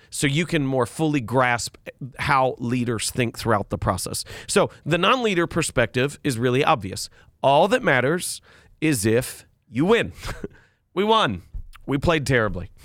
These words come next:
We won. Yeah, it was lucky. Well, we, we, we reached our goal. Yeah, we could never duplicate it.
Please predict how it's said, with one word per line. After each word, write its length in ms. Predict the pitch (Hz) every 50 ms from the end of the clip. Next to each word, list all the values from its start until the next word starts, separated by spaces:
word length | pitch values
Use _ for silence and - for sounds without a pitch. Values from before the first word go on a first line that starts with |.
| - - - - _ _ _ _ _
We 140 | - 196 247
won. 420 | 240 233 233 220 185 131 92 87 98 - - - - - - - - -
Yeah, 200 | - 170 160 156
it 60 | 147 143
was 180 | 131 131 101 110
lucky. 320 | 117 95 - - - - - - - - - - - - - _ -
Well, 220 | - 190 202 202
we, 160 | 202 202 202
we, 240 | 208 - - 170 180
we 220 | - - 170 196 202
reached 340 | 208 247 254 185 - -
our 120 | 240 233 220
goal. 380 | 185 202 202 165 113 95 - - - - - _ _ _ _ _ _ _ _ _ _
Yeah, 120 | - 147 160
we 100 | 160 156
could 160 | - 170 151
never 200 | 143 139 123 123
duplicate 540 | 104 95 120 104 - 98 85 - 98 95 90
it. 80 | -